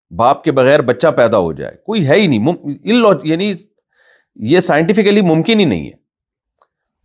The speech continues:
इसी तरह साइंटिफिकली ये मुमकिन ही नहीं है कि कोई आग में जाए और जले नहीं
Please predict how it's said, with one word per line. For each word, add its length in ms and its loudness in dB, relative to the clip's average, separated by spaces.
इसी 180 2
तरह 200 4
साइंटिफिकली 640 0
ये 60 2
मुमकिन 380 -2
ही 60 2
नहीं 200 2
है 80 2
कि 120 -8
कोई 280 2
आग 260 2
में 160 -2
जाए 220 4
और 160 2
जले 300 2
नहीं 220 -4